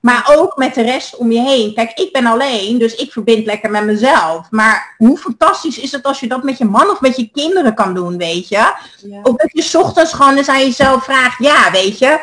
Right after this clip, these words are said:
Speaker 1: wie geven mij eigenlijk energie? En wat haalt bij mij energie weg? En dat maak je bewust, waardoor je meer die balans kan opzoeken. En belangrijk is dat, ehm, wat ik bij heel veel leefstijlboeken zie,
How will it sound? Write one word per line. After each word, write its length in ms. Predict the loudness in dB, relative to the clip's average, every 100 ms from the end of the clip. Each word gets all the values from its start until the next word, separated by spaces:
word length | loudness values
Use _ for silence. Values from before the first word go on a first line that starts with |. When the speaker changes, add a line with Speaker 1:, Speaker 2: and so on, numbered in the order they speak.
| -6 -12 0
Speaker 1:
wie 280 | 6 6
geven 400 | 6 4 4 2
mij 200 | 0 0 0
eigenlijk 480 | -2 -2 -2 -4 -4
energie? 760 | -6 -4 -4 -2 0 0 -2 _ _ _ -2
En 180 | 2
wat 200 | 4 2
haalt 320 | 2 4 4 4
bij 120 | 2
mij 240 | 2 2
energie 560 | 0 2 2 2 0 4
weg? 500 | 4 2 -4 -12 -8
En 120 | -2
dat 160 | 0 2
maak 280 | 4 2 0
je 120 | 0
bewust, 560 | 2 2 4 4 4 2
waardoor 340 | -2 -2 -2
je 100 | 2
meer 260 | 2 2 0
die 140 | 0
balans 500 | 0 2 2 2 -2
kan 200 | -8 -8
opzoeken. 760 | -10 -14 -10 -10 -8 -8 -10 -14 _ _ _ -20 -10 0
En 320 | 2 2 -4 -14 _
belangrijk 480 | 0 4 2 2 -2 -2
is 540 | 2 4 4 0 -12 _ _ _
dat, 600 | 0 4 4 4 -4 -14 -2
ehm, 760 | 2 4 4 2 0 -2 -4 -10
wat 360 | -2 0 0 0
ik 260 | 2 2 4
bij 180 | 2 2
heel 580 | 4 6 6 6 6 6
veel 500 | 0 -4 0 0 0
leefstijlboeken 1120 | 0 2 4 2 2 -2 0 0 0 -2 -4
zie, 440 | 0 0 0 -6